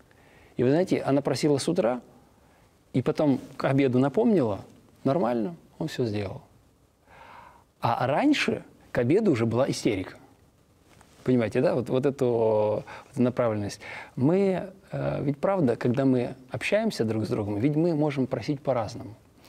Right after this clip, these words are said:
Э, ещё один случай, когда, э, подружки, э, э, значит, они учились, э, ну, вместе в одном учебном заведении, и в общежитии, э, поскольку одна была очень медлительная, а у другой всё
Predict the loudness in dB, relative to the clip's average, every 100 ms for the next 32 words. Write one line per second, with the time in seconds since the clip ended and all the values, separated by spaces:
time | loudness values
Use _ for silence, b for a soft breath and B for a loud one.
0 | B B B B -8 -4 -2 -2 0 2
1 | 2 0 0 -2 -2 -4 -2 -2 2 2
2 | 2 0 -2 -6 -20 -20 B B B B
3 | -10 -6 -6 -6 -2 2 0 -2 -4 -4
4 | -6 -18 -18 -10 -8 -6 -6 -6 -4 -4
5 | -2 -2 -2 -4 -8 -10 -8 -8 -10 -10
6 | -8 -8 -10 -12 -6 -2 -2 0 0 2
7 | 0 2 2 2 2 2 2 2 0 -4
8 | B B B -2 2 2 -2 -4 -4 -2
9 | 0 2 2 2 0 0 B B B B
10 | B B B _ _ -8 -4 -2 2 2
11 | 2 4 4 4 2 2 0 4 2 4
12 | 0 0 -4 -4 -12 -20 _ _ _ 0
13 | 2 4 4 2 2 0 0